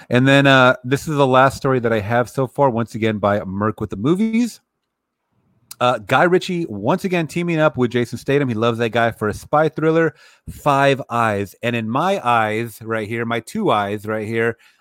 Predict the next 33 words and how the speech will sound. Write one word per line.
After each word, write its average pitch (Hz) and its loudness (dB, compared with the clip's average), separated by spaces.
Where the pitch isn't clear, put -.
I 123 2
don't 147 2
know 170 4
how 147 4
he 135 -2
hasn't 131 0
been 120 0
a 117 -2
J-, 107 -8
a 104 -2
Bond 110 0
character 101 -4
yet. 90 -8
I 208 4
love, 170 4
I 180 4
know 233 2
he's 233 0
not 202 0
the 147 0
most 143 -2
phenomenal 135 -2
actor, 202 -2
but 180 -2
I 156 0
just 175 -4
think 185 -8
he's 170 -8
a 123 -6
badass. 117 -2
And 113 -6
I 127 -2
could, 135 -8